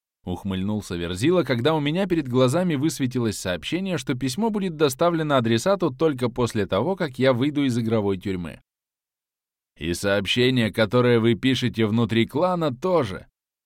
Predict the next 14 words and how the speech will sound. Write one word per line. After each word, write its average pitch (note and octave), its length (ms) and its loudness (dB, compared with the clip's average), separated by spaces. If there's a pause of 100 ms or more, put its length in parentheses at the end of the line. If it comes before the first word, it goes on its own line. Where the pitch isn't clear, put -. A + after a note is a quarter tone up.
(120)
Нас A#2 400 0
же G2+ 160 -2
собираются A#2 760 2
с - 80 -6
самого C3 400 2
утра A#2+ 400 4
оприходовать, A#2 760 -2 (220)
чтобы B2+ 300 0
настроение B2 720 0
себе G#2+ 280 -2
на A2 140 2
целый B2 300 0
день B2 300 -2
поднять". A#2 500 -2